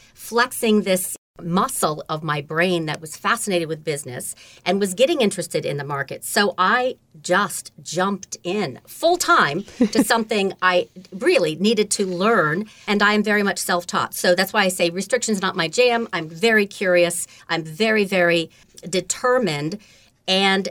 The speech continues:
Speaker 1: this has helped me learn the market in a language that I understand. And now I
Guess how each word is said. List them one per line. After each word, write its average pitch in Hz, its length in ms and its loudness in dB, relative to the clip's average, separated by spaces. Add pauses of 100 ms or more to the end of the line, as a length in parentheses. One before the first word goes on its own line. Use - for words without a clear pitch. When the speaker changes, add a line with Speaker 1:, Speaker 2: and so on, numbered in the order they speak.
Speaker 1:
this 202 400 -2 (120)
has 208 720 -2 (340)
helped - 480 -6
me 175 400 -2 (640)
learn 311 800 2
the 185 160 -4
market 214 600 2
in 180 120 -4
a 160 60 -4
language 185 560 -2
that 156 200 -6
I 175 220 2
understand. 156 760 -4 (380)
And 180 140 -4
now 180 280 0
I 165 140 -2